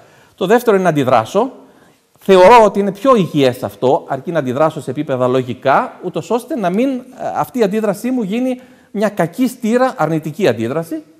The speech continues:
και να διαφορήσω απέναντι στα μέτρα. Άρα, λοιπόν, βλέπουμε ότι οι πολύμηνοι αυτοί περιορισμοί πώς οδηγούν σε εμπειρική απόγνωση, στο ότι έχω απόγνωση και αντίστοιχα στο πώς αντιδρούν κάποιοι συγκεκριμένοι άνθρωποι απέναντι στα μέτρα.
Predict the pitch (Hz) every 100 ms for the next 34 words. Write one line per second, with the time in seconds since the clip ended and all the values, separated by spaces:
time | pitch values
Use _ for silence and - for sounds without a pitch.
0 | - 226 220 214 202 208 175 135 120 107
1 | 104 113 107 107 - - 180 175 180 190
2 | 147 175 180 214 254 - - - _ -
3 | - 131 127 175 240 202 151 123 151 127
4 | 117 131 233 240 214 196 151 151 233 262
5 | - - _ - 147 143 139 185 165 160
6 | 175 170 247 240 160 156 147 - 196 233
7 | 220 208 151 202 226 233 202 165 208 202
8 | 160 151 208 202 190 - 190 165 147 147
9 | 175 160 143 127 117 135 - 151 151 147
10 | 135 139 123 113 104